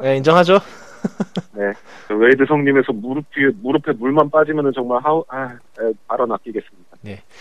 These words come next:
Speaker 1: 어, 뭐, 예상대로 잘하고 있고, 저는 서부 삼 등을 하고, 어, 유지할 수도 있다고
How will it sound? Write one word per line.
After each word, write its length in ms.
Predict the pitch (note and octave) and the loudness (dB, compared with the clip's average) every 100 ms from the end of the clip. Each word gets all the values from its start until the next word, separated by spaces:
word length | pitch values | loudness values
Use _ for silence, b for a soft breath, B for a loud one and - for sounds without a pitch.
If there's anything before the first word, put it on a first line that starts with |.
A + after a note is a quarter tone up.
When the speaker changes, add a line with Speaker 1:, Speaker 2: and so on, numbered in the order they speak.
| b b b b b - | b b b b b -12
Speaker 1:
어, 100 | - | -2
뭐, 120 | G#3 F3 | 4 6
예상대로 460 | F3 A3 G#3 G#3+ | 8 8 10 8
잘하고 320 | G3+ D#3+ E3+ | 8 6 8
있고, 320 | D3 - E3 E3 | 4 2 0 2
저는 340 | D#3 D#3+ D#3+ | 0 2 4
서부 280 | A3 G#3 G#3+ | 6 6 6
삼 200 | A#3+ A#3 | 4 4
등을 440 | A3+ A3 F#3 G#2 - - - - | 6 6 4 0 -10 -20 -20 0
하고, 320 | A#3 A#3+ - - | 2 4 0 -2
어, 280 | C3+ C3+ C3+ C3+ | -8 -6 -4 0
유지할 400 | G3+ A#3 A#3+ C4 | 2 6 6 6
수도 240 | C4+ A#3+ | 2 0
있다고 540 | D#3+ F3+ E3 F3+ A3+ | 6 6 8 6 2